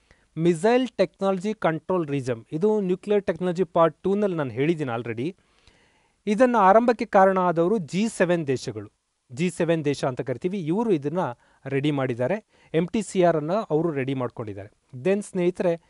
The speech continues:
ಕ್ಷಿಪಣಿ ತಂತ್ರಜ್ಞಾನ ನಿಯಂತ್ರಣ ವ್ಯವಸ್ಥೆ. ಕ್ಷಿಪಣಿ ತಂತ್ರಜ್ಞಾನ ನಿಯಂತ್ರಣ ವ್ಯವಸ್ಥೆನ ಏಯ್ಟಿ ಸೆವೆನ್ ಅಲ್ಲಿ ಆರಂಭ ಮಾಡಿದ್ದೀವಿ. ಮೂವತ್ತೈದು ದೇಶಗಳು ಇದನ್ನ ಮೆಂಬರ್ ಆಗಿದ್ದಾವೆ. ಕ್ಷಿಪಣಿ ತಂತ್ರಜ್ಞಾನ ಒಬ್ರಿಂದೊಬ್ರಿಗೆ ಕೊಡಬಾರ್ದು ಅನ್ನೋದು ಈ ಟೆಕ್ನಾಲಜಿಯ ಒಂದು ಉದ್ದೇಶವಾಗಿರುತ್ತೆ. Then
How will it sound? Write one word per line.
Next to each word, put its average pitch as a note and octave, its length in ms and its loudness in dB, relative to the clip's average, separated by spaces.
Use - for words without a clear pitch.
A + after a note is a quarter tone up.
ಕ್ಷಿಪಣಿ B3 440 0
ತಂತ್ರಜ್ಞಾನ F#3+ 600 0
ನಿಯಂತ್ರಣ E3+ 520 0
ವ್ಯವಸ್ಥೆ. B2+ 440 -4
ಕ್ಷಿಪಣಿ G#3+ 360 -4
ತಂತ್ರಜ್ಞಾನ G3 380 -2
ನಿಯಂತ್ರಣ F3+ 320 -2
ವ್ಯವಸ್ಥೆನ F3 380 0
ಏಯ್ಟಿ F3+ 400 -2
ಸೆವೆನ್ E3+ 300 -2
ಅಲ್ಲಿ F3 140 2
ಆರಂಭ C#3+ 220 0
ಮಾಡಿದ್ದೀವಿ. C3+ 540 -4
ಮೂವತ್ತೈದು F#3+ 560 2
ದೇಶಗಳು E3+ 380 2
ಇದನ್ನ C#3+ 240 0
ಮೆಂಬರ್ C3+ 360 0
ಆಗಿದ್ದಾವೆ. C#3+ 500 0
ಕ್ಷಿಪಣಿ A#3 360 2
ತಂತ್ರಜ್ಞಾನ G3 400 0
ಒಬ್ರಿಂದೊಬ್ರಿಗೆ E3+ 720 2
ಕೊಡಬಾರ್ದು F3+ 680 2
ಅನ್ನೋದು D#3+ 360 -4
ಈ D#3+ 100 0
ಟೆಕ್ನಾಲಜಿಯ C#3 600 -8
ಒಂದು C#3 340 -8
ಉದ್ದೇಶವಾಗಿರುತ್ತೆ. A2 840 -8
Then G3+ 320 2